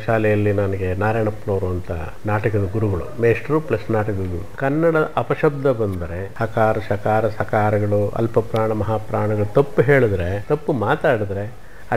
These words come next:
ಡೆಸ್ಕ್ ಮೇಲೆ ಬೆರಳುಗಳು ಇಟ್ಬಿಟ್ಟು ಬೆತ್ತದಲ್ಲಿ ಫಟ್ ಫಟ್ ಫಟ್ ಅಂತ ಹೊಡೆಯೋರು. So ಹಾಗಾಗಿ ನಮಗೆ ಮೊದಲಿಂದಲೂ ಆ ಭಾಷೆ, ಆ, ಏಕೆಂದರೆ ಕಲಾವಿದ ಆದವನಿಗೆ ಭಾಷೆ ಬಹಳ ಮುಖ್ಯ.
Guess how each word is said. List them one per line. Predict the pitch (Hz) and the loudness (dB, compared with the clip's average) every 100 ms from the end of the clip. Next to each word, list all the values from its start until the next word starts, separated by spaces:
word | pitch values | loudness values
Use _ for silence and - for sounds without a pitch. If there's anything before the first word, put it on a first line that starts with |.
| 101 | 4
ಡೆಸ್ಕ್ | 143 - - | 4 4 0
ಮೇಲೆ | 170 156 104 | 4 4 4
ಬೆರಳುಗಳು | 120 131 139 131 | 2 4 2 2
ಇಟ್ಬಿಟ್ಟು | 120 120 120 | 0 -4 -4
ಬೆತ್ತದಲ್ಲಿ | 104 110 - 117 123 | 0 2 2 2 2
ಫಟ್ | 123 135 135 - | 4 2 0 -2
ಫಟ್ | 139 - | -4 -2
ಫಟ್ | 127 | -4
ಅಂತ | 127 | -4
ಹೊಡೆಯೋರು. | 113 107 95 - - - - - - | -2 -2 -4 -6 -12 -12 -12 -12 -8
So | 113 | -4
ಹಾಗಾಗಿ | 117 143 165 165 | 0 2 2 2
ನಮಗೆ | 139 135 135 110 95 107 - - - - - | 0 0 0 0 -2 -6 -8 -12 -14 -12 0
ಮೊದಲಿಂದಲೂ | 139 165 180 185 170 156 135 104 117 - | 2 4 4 4 4 4 2 0 -2 2
ಆ | 117 | 2
ಭಾಷೆ, | 98 117 - - 131 95 107 | 2 -2 -2 0 -2 0 -4
ಆ, | 120 - - - - - 139 139 120 117 104 - - | -8 -14 -16 -16 -16 -10 -4 -2 0 -2 -4 -6 -4
ಏಕೆಂದರೆ | - 208 190 | 4 4 4
ಕಲಾವಿದ | 151 143 190 190 180 | 2 2 4 2 2
ಆದವನಿಗೆ | 170 160 151 147 135 113 110 131 107 | 2 2 4 4 4 0 0 -2 -2
ಭಾಷೆ | 104 139 - | 2 2 0
ಬಹಳ | 131 117 110 | -2 0 -2
ಮುಖ್ಯ. | 95 90 - | -6 -10 -12